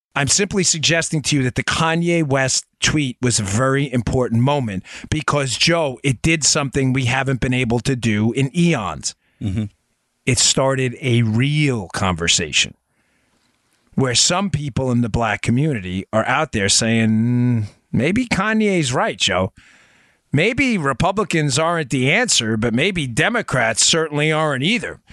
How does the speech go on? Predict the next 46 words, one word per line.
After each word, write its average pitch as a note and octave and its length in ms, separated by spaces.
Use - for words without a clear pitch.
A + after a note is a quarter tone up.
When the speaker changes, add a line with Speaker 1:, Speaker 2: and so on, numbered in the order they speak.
Speaker 1:
Maybe G#3 240
Speaker 2:
Mm-hmm. E3 80
Speaker 1:
we G3 80
should - 180
start E3 300
looking D3+ 240
at C#3 80
something C#3 340
else." E3+ 320
Having F3+ 260
said C4 300
that, C#3+ 240
this G3+ 180
guy, D3 320
his, D#3+ 220
his C#3 160
name F#3+ 160
is D#3+ 80
Henry F3 280
Davis. D#3 300
Don't G#3 280
know G#3 160
the G3+ 120
guy. F#3+ 260
I F3+ 40
don't E3 140
know D3+ 140
anything E3 280
about A#2+ 280
him. F2+ 120
All D3+ 200
I F3 100
know E3 180
is C#3+ 100
I C#3 100
saw E3 280
this D#3+ 220
video C3 480
on C3+ 180
Candace E3 480
Owens' C3+ 460
Twitter F#3+ 340
page, D#3 520
and B2 500
it D3+ 220
is, B2 400